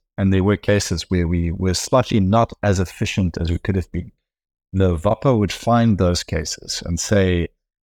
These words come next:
you know, "Your cluster has become unavailable or deadlocked because of a storage fault sooner than it should have, um, or correctness bugs." And it was interesting how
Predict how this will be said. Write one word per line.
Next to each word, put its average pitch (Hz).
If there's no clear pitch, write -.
you 92
know, 87
"Your 85
cluster 101
has 92
become 92
unavailable 85
or 80
deadlocked 95
because -
of 85
a 95
storage 92
fault -
sooner 98
than 82
it 78
should 92
have, 85
um, 78
or 87
correctness -
bugs." -
And 78
it 95
was 98
interesting 107
how 92